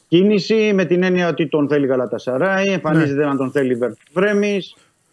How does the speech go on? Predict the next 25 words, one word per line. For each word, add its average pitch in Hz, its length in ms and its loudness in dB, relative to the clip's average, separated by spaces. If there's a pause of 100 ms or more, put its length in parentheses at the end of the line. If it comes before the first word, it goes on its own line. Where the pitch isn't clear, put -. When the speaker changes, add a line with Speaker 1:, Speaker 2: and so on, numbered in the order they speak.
(320)
Speaker 1:
Ε, 147 560 2
ο 139 180 2
ίδιος 151 320 0
να 143 160 0
δούμε 147 220 0
τώρα 143 320 -2
με 147 140 -8
την 135 140 -4
αποθεραπεία 123 680 -2
του 117 160 -6
και 139 100 -4
αν 120 100 -4
θα 120 100 -4
πάει 127 120 -2
την 127 80 -4
επόμενη 127 300 0
εβδομάδα, 120 640 -2 (440)
ε, 113 560 2
στην 123 240 0
Α-, 117 340 -4
στην 127 180 -2
Αυστρία. 208 680 -2 (580)
Και 214 100 0 (160)
υπάρχει, 180 440 -2 (840)
μ, 117 280 -6